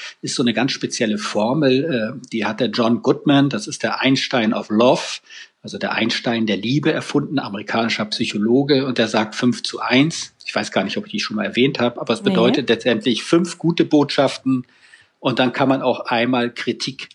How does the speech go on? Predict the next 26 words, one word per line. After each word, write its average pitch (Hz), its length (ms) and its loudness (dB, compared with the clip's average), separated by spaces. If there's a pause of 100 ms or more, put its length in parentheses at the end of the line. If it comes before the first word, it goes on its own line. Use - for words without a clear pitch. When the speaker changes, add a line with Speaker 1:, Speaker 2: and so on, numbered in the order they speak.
(100)
Speaker 1:
sozusagen 107 580 -6
vertragen, 120 720 -2
sich - 300 -10
anhören 113 560 -2
und, 110 400 -6
ähm, 117 340 -4
gut 131 220 -4
drauf - 340 0
reagieren. 107 560 0
Aber 120 160 0
mir 127 100 4
geht's 139 220 2
eigentlich 131 300 0
um 135 80 0
diese 123 180 -2
fünf 135 320 -2
gute 127 240 -6
Botschaften. - 600 -6
Also 101 180 -10
jetzt 110 300 0
die 127 100 -2
Osterzeit 123 640 2
Speaker 2:
Ja. - 60 2
Speaker 1:
auch 123 80 -2
zu - 160 -2
nutzen 156 440 2